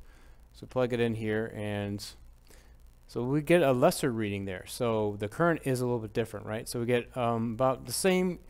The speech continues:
voltage looks to be about the same. That, that could fluctuate, and, but the current is a lot less, so it's about point one three. So let's try it one more time, just to make sure. See if it doesn't change or, okay.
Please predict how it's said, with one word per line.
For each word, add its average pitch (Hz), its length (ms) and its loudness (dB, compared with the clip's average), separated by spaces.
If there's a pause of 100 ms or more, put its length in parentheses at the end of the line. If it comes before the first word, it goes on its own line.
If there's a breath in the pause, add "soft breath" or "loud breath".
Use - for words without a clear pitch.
(300 loud breath)
voltage 180 340 2
looks 160 160 0
to 151 80 -6
be 143 140 2
about 127 240 4
the 120 80 -2
same. 123 520 -2
That, 123 280 0
that 113 140 -2
could 107 100 -10
fluctuate, 120 580 -4 (400 loud breath)
and, 113 480 -2
but 113 220 0
the 117 80 0
current 147 340 2
is 107 120 -4
a 110 40 -4
lot 120 200 0
less, 98 180 -8
so 117 120 -6
it's 104 100 -6
about 110 240 -2
point 113 220 -6
one 104 200 -6
three. 110 220 -12
So - 340 -20
let's 160 100 -6
try 214 120 4
it 180 60 0
one 156 180 2
more 151 100 4
time, 147 420 0 (160)
just - 160 -10
to 123 60 -6
make 113 140 -4
sure. 127 340 0 (3000 soft breath)
See 127 140 -8
if 110 80 -8
it 104 100 -10
doesn't 110 340 -6
change 113 400 -4
or, 107 280 -6
okay. 113 280 -8